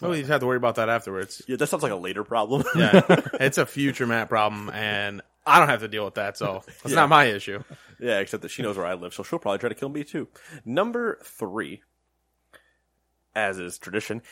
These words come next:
Speaker 2: if you listen to us ramble on the regular, then you know the digital storefront situation has been heating up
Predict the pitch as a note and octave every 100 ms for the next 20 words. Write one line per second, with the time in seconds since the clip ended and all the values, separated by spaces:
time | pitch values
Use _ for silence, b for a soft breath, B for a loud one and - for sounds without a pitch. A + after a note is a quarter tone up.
0 | D3+ G#3+ A3+ E3+ D3 C3 C3 A#2 A#2 G2+
1 | F2 G2+ C#3+ G#2+ A2+ G#2 F#2+ A#2+ G2 F2
2 | G2+ - B D#3 E3 G#3+ G3+ G3 F3 C#3+
3 | D3 C#3+ A2+ A2+ A2+ A2+ - G2+ G2 G#2+
4 | F#2+ - F#2+ F#2+ F2+ - - G2 F2+ F#2+
5 | - A2 G2+ F#2